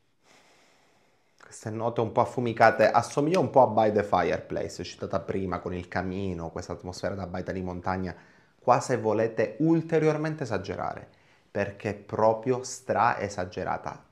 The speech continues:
Amate i gourmand? Conoscete qualcuno che ama i gourmand? Bene, questo è un profumo da avere, del quale non si parla mai.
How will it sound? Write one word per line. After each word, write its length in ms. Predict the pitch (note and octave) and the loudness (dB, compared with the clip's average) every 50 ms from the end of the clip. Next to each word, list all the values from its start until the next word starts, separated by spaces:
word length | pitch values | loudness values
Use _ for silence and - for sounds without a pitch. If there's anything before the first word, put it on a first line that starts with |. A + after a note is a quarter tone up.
| _ _ _ - | _ _ _ -6
Amate 640 | - G#2 G#2 G#2 A2 A2+ A2+ - A#2+ A#2 - - - | -6 -2 0 0 0 0 0 2 2 2 2 0 -4
i 80 | B2 A#2 | -8 -4
gourmand? 580 | A2+ A#2+ A2+ A2 A2+ A2 G#2 G2+ G#2 A2+ - - - _ _ _ | -2 0 0 0 0 0 0 0 0 -4 -8 -12 -18 _ _ _
Conoscete 480 | - - A#2 - - - C3+ - A#2+ | -10 -8 -8 -6 -4 -6 -4 -4 -2
qualcuno 400 | - A#2+ A#2 A2+ - - B2+ A2+ | 0 0 0 0 -2 -6 -6 -6
che 80 | - - | -4 -6
ama 160 | A2+ A2+ A#2 | -6 -6 -6
i 80 | A2+ A2 | -6 -4
gourmand? 760 | A#2 A#2+ A#2 A#2 A2 G#2 F#2 F2 F2 F2 F2+ F#2 G2 - - - _ _ _ _ _ _ | -2 -2 -2 -2 -2 -2 -4 -4 -6 -6 -6 -6 -6 -8 -8 -20 _ _ _ _ _ _
Bene, 320 | - - E2+ D#2+ D#2 - - - _ _ _ | -8 -6 -6 -6 -6 -10 -16 -20 _ _ _
questo 280 | - G2 F#2 - - - | -10 -10 -10 -10 -10 -12
è 40 | |
un 60 | E2+ - | -14 -12
profumo 500 | - - - - - F#2 F2+ E2+ - - | -14 -14 -14 -10 -10 -8 -8 -8 -12 -12
da 360 | - F#2 E2 E2 - - - - | -14 -8 -6 -6 -6 -6 -8 -4
avere, 760 | - F#2+ F#2+ F2+ F#2+ F#2+ F#2+ F#2+ G2 G2+ G#2 G#2+ G#2+ - - - - - _ _ _ _ | -2 -2 -2 0 0 0 0 2 2 2 0 0 -2 -4 -12 -20 -20 -20 _ _ _ _
del 160 | - F#2+ F#2+ - | -8 -8 -6 0
quale 240 | - B2+ A#2+ G#2+ | 0 0 0 0
non 220 | G#2 G#2+ A2 A2+ A2+ | -2 -4 -6 -6 -6
si 180 | - - A#2+ | -6 -4 -4
parla 300 | - - G#2 A2+ G#2 G#2+ | 0 0 0 0 0 -2
mai. 360 | G#2+ F2+ D#2+ E2+ E2+ E2+ F2+ | -4 -4 -6 -10 -10 -12 -14